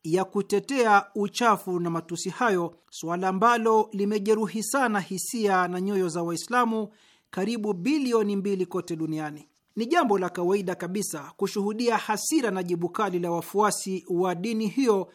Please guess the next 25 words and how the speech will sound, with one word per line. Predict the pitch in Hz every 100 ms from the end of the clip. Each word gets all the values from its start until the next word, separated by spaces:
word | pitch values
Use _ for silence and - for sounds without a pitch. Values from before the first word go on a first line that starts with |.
| _ _ -
katika | 202 190 277 196
maeneo | 180 180 185
mbalimbali | 170 160 160 160 151
ya | 151
dunia. | 143 147 - _ _ -
Miongoni | 214 226 339
mwa | 269 196
majibu | 185 190 208
ya | 190
Waislamu | 180 170 - 226 202 185
dhidi | 208 262 226
ya | 190
matusi | 175 - 208 -
na | 170
kejeli | 165 165 160 165
hiyo | 208 208 175 170 _ -
ni | 170
maandamano | 196 208 208 214 214 240 277
ya | 247
mamilioni | 202 190 190 208 220 208
ya | 220
watu | 226 262 247 - 175
katika | 185 214 208 180
nchi | 170 165
mbalimbali. | 160 156 151 151 143